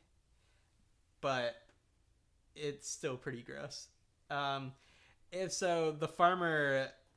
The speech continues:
who <laughs> asked to be remain, asked to remain anonymous commented on the allegations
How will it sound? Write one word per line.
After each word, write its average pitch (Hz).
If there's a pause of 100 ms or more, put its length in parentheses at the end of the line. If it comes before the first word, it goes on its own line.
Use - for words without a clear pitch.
(360)
who 151 (240)
<laughs> -
asked 165
to -
be 185
remain, 151 (200)
asked 160
to 175
remain 151
anonymous 135 (500)
commented 147
on 135
the 127
allegations 127